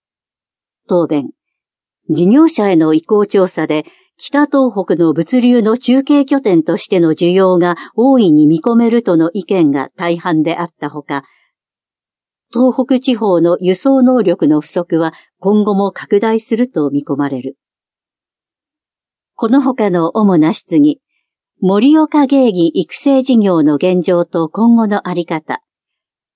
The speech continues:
県央ブロックゴミ処理体制検討協議会の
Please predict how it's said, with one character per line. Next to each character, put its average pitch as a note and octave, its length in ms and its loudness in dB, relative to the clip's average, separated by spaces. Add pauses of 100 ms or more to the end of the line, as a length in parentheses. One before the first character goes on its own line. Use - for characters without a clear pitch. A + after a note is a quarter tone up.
(140)
県 C4+ 340 4
央 C4 100 2
ブ B3+ 120 -2
ロ A#3+ 120 0
ッ B3 40 -8 (100)
ク E3 160 0
ゴ F3 120 2
ミ B3+ 160 2
処 C#4 120 0
理 C4+ 160 0
体 C4 200 0
制 E3 260 -4
検 A#3+ 320 0
討 A#3 180 0
協 G#3 240 -2
議 G3 140 -2
会 E3 260 0
の D#3 180 0